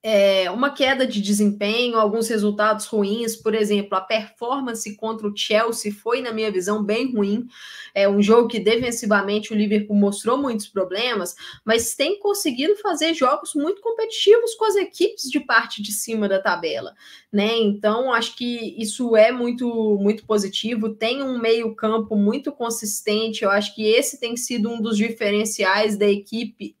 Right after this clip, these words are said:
junto com a sua trinca de zaga, né? É um lance que até preocupou nesse jogo, envolveu uma das zagueiras, a Gemma Bonner, um,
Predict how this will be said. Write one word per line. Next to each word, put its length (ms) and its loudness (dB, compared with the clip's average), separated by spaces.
junto 500 2
com 100 -2
a 80 2
sua 240 -2
trinca 560 -2
de 160 0
zaga, 520 4
né? 400 2
É 400 10
um 200 2
lance 400 2
que 100 -4
até 240 0
preocupou 840 4
nesse 320 0
jogo, 560 4
envolveu 680 6
uma 180 0
das 160 2
zagueiras, 640 0
a 100 2
Gemma 320 0
Bonner, 500 -4
um, 400 0